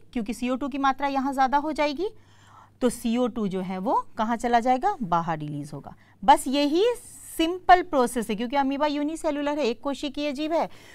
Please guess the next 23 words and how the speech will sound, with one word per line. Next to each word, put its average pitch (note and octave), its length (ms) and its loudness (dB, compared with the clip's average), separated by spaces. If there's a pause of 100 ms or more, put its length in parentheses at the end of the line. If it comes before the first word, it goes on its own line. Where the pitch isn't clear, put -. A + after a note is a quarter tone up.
(120)
तो B3+ 60 0
इस A#3+ 240 -2
सिंपल G#3+ 340 -4
प्रोसेस G3 440 -4
से F#4 200 -4 (240)
अमीबा F#3 480 -2
में C4+ 260 -2 (540)
डिफ्यूजन G#3+ 500 -2
प्रोसेस F3 420 -6
से E4 200 -2 (480)
रिस्पिरेशन F3+ 760 -2 (240)
होता F#3+ 240 -2
है। D3 220 -12 (600)
दूसरे E4 340 2
की G4+ 120 -2
बात D4+ 240 6
करें, E4+ 320 0
अब - 260 4
थोड़ा D4+ 140 8
हम D4+ 280 4 (160)
मल्टीसेलुलर B3+ 720 2
में C4 120 0
चले, C4+ 260 -2